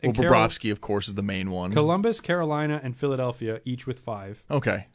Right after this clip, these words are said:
Speaker 1: New York, Los Angeles, Ottawa, Anaheim,
Speaker 2: Oh, boy.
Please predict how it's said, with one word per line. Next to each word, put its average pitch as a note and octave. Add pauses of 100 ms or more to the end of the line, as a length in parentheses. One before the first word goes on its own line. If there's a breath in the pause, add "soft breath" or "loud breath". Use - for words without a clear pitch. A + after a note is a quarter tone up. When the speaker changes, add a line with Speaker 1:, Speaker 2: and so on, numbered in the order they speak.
Speaker 1:
New C3+
York, F3
Los C#3
Angeles, C#3+ (840)
Ottawa, C3+ (380)
Anaheim, C3
Speaker 2:
Oh, A#2
boy. G2